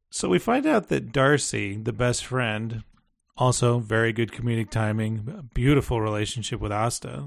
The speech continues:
Like, I'd say they come across as sisters. We find out she's got a whole mess of a wh-, almost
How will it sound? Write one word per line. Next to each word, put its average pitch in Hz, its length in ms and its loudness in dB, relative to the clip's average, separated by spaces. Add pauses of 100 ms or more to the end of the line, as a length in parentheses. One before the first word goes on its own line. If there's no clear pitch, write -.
Like, - 160 -12
I'd 120 180 -6
say 117 400 -4 (1300)
they 135 120 2
come 131 180 -2
across 123 380 -2
as 123 80 -10
sisters. 135 760 -6 (300)
We - 80 -18
find 196 220 -6
out 160 100 -2
she's 165 240 -6
got 123 200 2
a 98 100 -2
whole 160 600 0
mess 135 360 -2
of 117 640 -4 (960)
a - 60 -8
wh-, - 240 -12 (440)
almost 180 420 -2